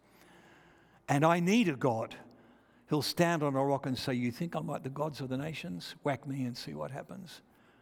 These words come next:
I desperately need a God who, when I deserve to be destroyed, says to me, "I'll have mercy on whom I'll have mercy for the glory of his name." You got that? So that's why we follow Jesus. We want his glory to be known. It's not about us. Paul gets that, right?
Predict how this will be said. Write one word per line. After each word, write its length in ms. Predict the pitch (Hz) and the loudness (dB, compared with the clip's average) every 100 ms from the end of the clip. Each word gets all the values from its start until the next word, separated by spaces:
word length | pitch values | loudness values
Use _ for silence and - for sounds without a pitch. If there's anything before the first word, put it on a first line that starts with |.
| _ _ _ _ _ _ _ | _ _ _ _ _ _ _
I 100 | 131 131 | 0 4
desperately 520 | 175 165 160 143 139 | 4 2 0 0 2
need 180 | 139 127 | 0 0
a 60 | |
God 260 | - 135 123 | 2 2 2
who, 100 | 120 | 0
when 180 | 135 135 | 0 2
I 140 | 127 | 2
deserve 560 | 113 127 101 139 156 - | 0 -4 0 0 0 -2
to 80 | 117 | -4
be 160 | 131 | -2
destroyed, 540 | 127 113 - 139 123 117 | -2 -6 -6 -4 -4 -4
says 240 | - 131 | -6 -6
to 100 | - | -4
me, 80 | 123 | -4
"I'll 140 | - | -2
have 200 | 107 110 | -4 -2
mercy 300 | 117 127 127 | -2 -4 -6
on 80 | 123 | -4
whom 160 | 113 123 | -4 -4
I'll 80 | 113 | -4
have 180 | 123 123 | -8 -8
mercy 380 | 123 - 170 - - - | -10 -10 -14 -16 -20 -10
for 120 | 135 | -6
the 60 | 120 | -4
glory 320 | 127 123 117 | -4 -2 -4
of 60 | 117 | -6
his 220 | 127 127 | -8 -8
name." 320 | 127 127 123 - _ _ _ _ _ _ _ - | -10 -10 -14 -20 _ _ _ _ _ _ _ -14
You 40 | |
got 160 | 165 - | -14 -10
that? 180 | - - - _ _ - - - - | -12 -12 -16 _ _ -20 -20 -20 -4
So 140 | - | 2
that's 240 | 160 190 196 | 2 2 0
why 80 | |
we 140 | 170 165 | 2 0
follow 320 | - 165 160 | 0 0 0
Jesus. 580 | 139 165 160 120 - - - - | -2 -2 -4 -8 -12 -12 -16 -4
We 80 | 143 | 0
want 220 | 143 147 | 0 -2
his 200 | 175 170 | -2 -4
glory 360 | - 147 151 147 | -2 -2 -2 -2
to 80 | 123 | -2
be 120 | 117 | -4
known. 300 | 117 117 117 | -4 -6 -8
It's 120 | - - | -10 -6
not 140 | 160 | -4
about 300 | 165 151 135 | -4 -4 -2
us. 240 | 123 110 - | -2 -4 -8
Paul 220 | - 160 | -6 -6
gets 280 | 135 131 - | -6 -8 -10
that, 200 | 123 - - _ - | -10 -12 -16 _ -14
right? 160 | 147 | -14